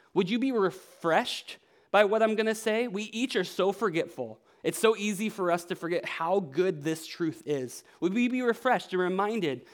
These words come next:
"Man, I needed to hear that 'cause I still need Jesus"? And maybe if you're sitting there like, "Okay, I, I actually already feel refreshed, Tony. I don't, I don't feel like I need that." Would you actually pray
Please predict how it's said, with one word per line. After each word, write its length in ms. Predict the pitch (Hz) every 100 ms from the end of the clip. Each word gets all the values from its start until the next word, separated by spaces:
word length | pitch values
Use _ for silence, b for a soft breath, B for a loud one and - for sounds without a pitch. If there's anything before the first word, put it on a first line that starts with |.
| B B
"Man, 340 | 202 143 - 156
I 120 | 170
needed 240 | 185 185
to 60 | 156
hear 220 | - 185
that 120 | 170
'cause 120 | 175 151
I 80 |
still 300 | 147 - 156
need 240 | 147 139 127
Jesus"? 520 | 127 120 123 - - _ _ _ b b b b
And 140 | 185 202
maybe 300 | 220 277 269
if 100 | 233
you're 100 | 220
sitting 280 | 247 214
there 180 | 214 208
like, 240 | 185 156 185
"Okay, 220 | 190 202
I, 100 | 190
I 140 | 202
actually 320 | 185 208 226
already 160 | 214 190
feel 180 | 180 220
refreshed, 380 | 202 208 202 -
Tony. 260 | 202 208
I 60 | 185
don't, 200 | 190 - B B 175
I 40 |
don't 140 | 190
feel 80 | 214
like 140 | 190 170
I 100 | 156
need 240 | 180 185
that." 180 | 202 190
Would 140 | 185
you 80 | 269
actually 320 | 294 - 269
pray 400 | - - 143 214